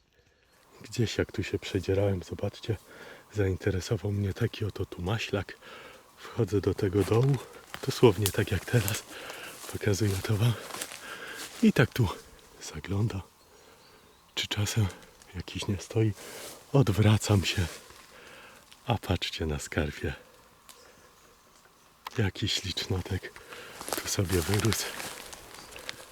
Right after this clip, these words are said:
Pokażcie państwo. No, piąty borowik. Na chwilę obecną jest dobrze.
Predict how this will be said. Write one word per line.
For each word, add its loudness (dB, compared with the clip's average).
Pokażcie -4
państwo. 0
No, 2
piąty 2
borowik. 2
Na -2
chwilę -2
obecną -2
jest 0
dobrze. -6